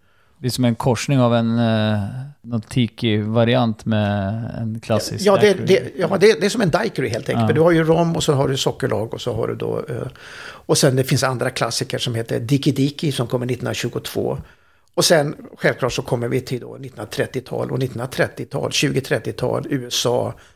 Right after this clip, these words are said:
Speaker 2: London, Savoy, Waldorf Astoria, Rainbow Room och sådär. Det är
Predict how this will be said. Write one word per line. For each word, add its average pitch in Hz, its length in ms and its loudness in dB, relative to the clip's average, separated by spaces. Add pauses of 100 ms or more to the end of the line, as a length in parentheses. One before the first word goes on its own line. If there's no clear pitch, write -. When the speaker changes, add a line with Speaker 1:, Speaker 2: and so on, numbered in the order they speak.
(140)
Speaker 2:
London, 123 680 -4
Savoy, 117 640 -2 (460)
Waldorf 131 400 -2
Astoria, 120 720 0
Rainbow 123 600 0
Room 123 200 -4
och - 100 -8
sådär. - 280 -10 (240)
Det 113 120 0
är - 60 -2